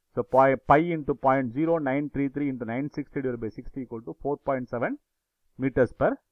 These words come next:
second. Then we calculate various forces on the chain. First, the tangential force due to the power transmission. All the equations for calculating the force is available in the page number seven point seven eight.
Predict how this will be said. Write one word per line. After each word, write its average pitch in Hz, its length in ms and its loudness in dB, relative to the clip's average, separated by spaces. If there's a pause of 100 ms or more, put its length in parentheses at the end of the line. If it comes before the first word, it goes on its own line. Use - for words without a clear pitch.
(140)
second. - 280 -2 (2000)
Then 143 140 -2
we 151 80 2
calculate 175 460 6
various 156 360 2
forces 185 480 0
on 143 160 0
the 123 180 -4
chain. 202 300 2 (240)
First, 151 200 4
the 156 280 4
tangential 156 580 0
force 151 220 -2
due 127 160 -4
to 123 80 -10
the 120 120 -4
power 135 280 0
transmission. 139 680 -4 (480)
All 151 220 10
the 170 160 2
equations 165 460 -2
for 143 160 4
calculating 143 580 2
the 127 100 -2
force 170 360 2
is 139 160 -6
available 139 400 -2
in 131 80 -4
the 120 80 -4
page 135 220 -2
number 123 240 -2
seven 131 260 0
point 135 280 0
seven 139 260 0
eight. 196 180 -2